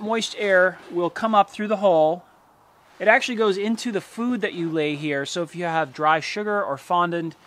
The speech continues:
uh, moist air will come up and, uh, keep that moist, which is a good thing. There's ventilation here, so the top is well ventilated. We have a, an upper entrance.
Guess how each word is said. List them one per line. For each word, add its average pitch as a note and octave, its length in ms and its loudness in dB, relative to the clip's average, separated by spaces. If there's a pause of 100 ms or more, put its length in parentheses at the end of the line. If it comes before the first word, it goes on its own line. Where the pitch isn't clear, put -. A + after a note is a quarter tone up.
(400)
uh, D3 220 2
moist F3+ 360 0
air F#3 140 0
will F3 160 0
come E3+ 220 -4
up E3 160 2
and, D3+ 260 -6 (100)
uh, C#3+ 240 -2
keep G#3 220 -8
that D#3 220 0
moist, D3 480 -6
which - 180 -12
is C3+ 100 -12
a C3 40 -12
good C#3 160 -6
thing. C#3 280 -8 (720)
There's E3 160 -6
ventilation G#3+ 720 0
here, F3 300 -2
so F3+ 140 -6
the D3 80 -6
top G#3 380 -2
is D#3+ 100 -4
well E3+ 240 0
ventilated. C3+ 640 -8
We D3 80 -6
have D#3 140 0
a, - 160 -6 (680)
an A3+ 200 -8
upper A3 320 0
entrance. C#3 720 -8